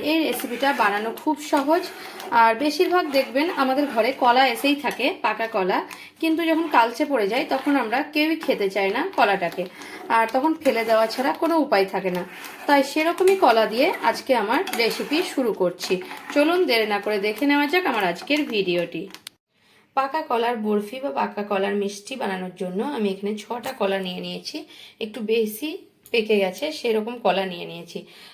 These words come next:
আপনাদের কাছে মানে বেশি পাকা না থাকলে নরমাল কলাও নিতে পারেন। এখানে ছ পিস কলা নিয়ে নিয়েছি। কলাগুলোকে ছাড়িয়ে আমি গ্রাইন্ডারের জারে ছোট ছোট পিস করে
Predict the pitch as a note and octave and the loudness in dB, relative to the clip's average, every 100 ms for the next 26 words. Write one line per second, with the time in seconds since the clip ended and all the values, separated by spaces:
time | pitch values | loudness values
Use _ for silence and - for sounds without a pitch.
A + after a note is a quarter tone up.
0 | - A3 B3 C#4 C#4+ G#3+ C4 F4 A4 - | -4 -2 -2 -6 -4 -4 -2 -4 -4 -10
1 | - - A3+ A3 A3 D4 B3 A3+ A#3+ G#3+ | -16 -6 -4 -2 -2 -4 -4 -2 0 -2
2 | G3+ G#3 C#4 D4+ A3 G3 F#3+ F#3+ F#3+ A3+ | -2 -6 -4 0 0 0 0 -2 -2 -2
3 | A#3 G#3 F3 E3 F3 G#3+ C#4 - G#3 G3+ | -2 -4 -4 -6 -6 -6 -6 -4 -4 -4
4 | A3+ - G3 G3 G3 F3+ F3+ F#3 F#3 C#4+ | -6 -4 -2 -2 -4 -6 -8 -10 -10 -12
5 | D#4 - - - C#4 C#4+ D4 D4 D#4 - | -14 -18 -16 -2 0 0 -2 -4 -6 -8
6 | - G3+ G#3 C4 G#3 A3+ A3 F#3 F3+ F#3+ | -4 0 0 0 -2 -2 -2 -2 -2 -4
7 | G#3+ G#3 F3 - - G#3 G#3 A3+ G#3+ G3 | -4 -4 -4 -4 -6 -2 0 -2 -4 -6
8 | - - G3+ | -6 -6 -6